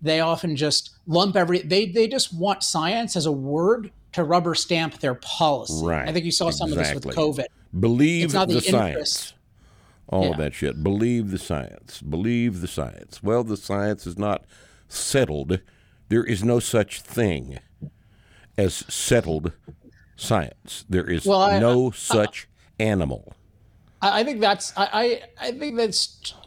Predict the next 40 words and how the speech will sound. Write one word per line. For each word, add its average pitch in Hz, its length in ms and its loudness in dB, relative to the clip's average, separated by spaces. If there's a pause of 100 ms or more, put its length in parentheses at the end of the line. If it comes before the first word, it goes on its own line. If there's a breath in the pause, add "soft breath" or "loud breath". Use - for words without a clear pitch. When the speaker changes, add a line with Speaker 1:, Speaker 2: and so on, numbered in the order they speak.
(160)
Speaker 1:
you 196 180 -2
can 214 140 -4
say 233 160 0
that's 233 180 0
true 196 140 2
in 180 60 0
a 160 40 -4
certain 175 220 -2
sense, 185 180 -2
but - 200 -6
there's 196 160 2
definitely 240 560 0
very 160 420 2
different 147 400 -2
degrees 139 380 -2
of 127 160 -6
confidence 151 960 -4 (340 loud breath)
Speaker 2:
Oh, 175 120 6
yeah. 165 180 4
Speaker 1:
in 156 80 0
science. 175 500 -2
I, 196 60 4 (400)
I 190 100 2
think 254 220 -2
the 220 160 4
issue 220 260 4
with 170 220 0
the 156 80 -4
settled 185 640 2 (320 loud breath)
is 180 160 0
they 196 160 2
claim 208 480 0
climate 185 480 0
catastrophe 165 800 -2
is 139 120 -2
settled, 160 460 0
and 151 80 -2
I 165 140 0
would 165 100 0
argue 147 420 0